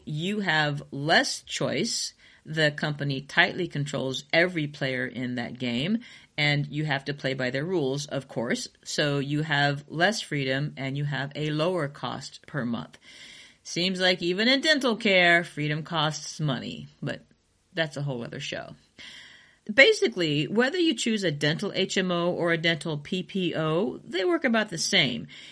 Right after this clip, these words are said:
Each will cover cleanings at a hundred percent level, meaning you don't have any out-of-pocket costs,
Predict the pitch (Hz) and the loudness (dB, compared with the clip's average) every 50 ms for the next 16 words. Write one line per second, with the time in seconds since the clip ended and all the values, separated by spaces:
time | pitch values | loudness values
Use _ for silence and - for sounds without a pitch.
0 | - - _ - 196 226 240 240 - - 302 277 269 - 262 233 220 226 214 214 | -20 -12 _ -2 0 0 2 0 -2 -2 -2 -4 -4 -2 -2 0 0 0 -2 -2
1 | - - - 262 262 240 202 156 139 143 196 226 277 285 - - - - - - | -4 -4 0 2 2 4 2 2 0 0 -2 -2 -2 -2 -6 -10 -12 -16 -20 -14
2 | _ - 175 175 165 - - 165 165 156 170 - - - - 254 262 262 269 262 | _ 0 2 2 2 2 0 -2 -2 -2 -4 -6 -6 -2 2 2 2 2 2 0
3 | 247 233 - - 208 190 - - 160 156 135 117 - - - - _ _ _ _ | -2 -2 0 0 0 0 -2 -2 0 0 0 0 0 -6 -14 -16 _ _ _ _
4 | _ _ _ _ - 190 208 226 233 208 180 165 160 160 156 147 - 151 147 151 | _ _ _ _ -2 4 6 6 6 6 4 2 -2 -2 -6 -8 -10 -8 -4 -2
5 | 180 208 220 208 202 202 190 170 170 165 156 - - 170 180 185 180 - - 156 | 0 2 2 2 2 2 4 4 4 4 2 0 2 2 2 2 2 0 0 0
6 | 151 147 147 147 147 - 131 139 139 113 - - - 139 120 127 143 147 - - | 2 2 0 -2 -2 -4 -4 -4 -4 -6 -8 -6 -6 -4 -4 -4 -4 -6 -8 -12
7 | - - - | -12 -12 -12